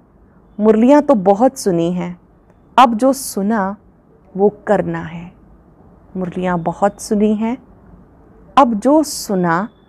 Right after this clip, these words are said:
वो करना है, क्योंकि साकार सृष्टि में संकल्प, बोल और कर्म तीनों का महत्व है, तीनों में ही महानता,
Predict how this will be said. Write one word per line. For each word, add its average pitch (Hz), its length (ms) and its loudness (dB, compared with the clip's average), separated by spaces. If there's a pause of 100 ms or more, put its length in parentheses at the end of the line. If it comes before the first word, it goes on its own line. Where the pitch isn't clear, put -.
(300)
वो 226 220 2 (120)
करना 175 300 0
है, 170 300 -10 (500)
क्योंकि 262 280 2
साकार 226 540 4
सृष्टि 262 580 -6
में 180 200 -4 (600)
संकल्प, 233 680 4
बोल 196 380 2
और 190 260 -4
कर्म 180 320 -8 (1000)
तीनों 262 320 4
का 202 220 -4
महत्व 180 520 -8
है, 170 300 -8 (1200)
तीनों 277 240 6
में 285 120 6
ही 294 80 6
महानता, 185 680 0